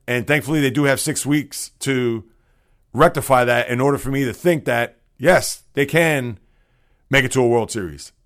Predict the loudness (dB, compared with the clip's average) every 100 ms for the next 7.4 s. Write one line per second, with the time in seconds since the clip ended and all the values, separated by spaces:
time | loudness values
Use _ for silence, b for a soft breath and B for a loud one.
0 | _ _ _ _ _ 4 4 4 2 2
1 | 2 2 0 2 2 2 -2 -12 -20 _
2 | _ _ _ _ _ _ _ _ _ _
3 | _ -2 2 2 2 0 0 0 2 0
4 | 2 2 2 0 -2 -2 -2 -4 -4 -6
5 | -6 -10 _ _ _ _ _ _ _ -10
6 | -2 0 0 -2 -2 0 0 0 -2 0
7 | -2 -2 -20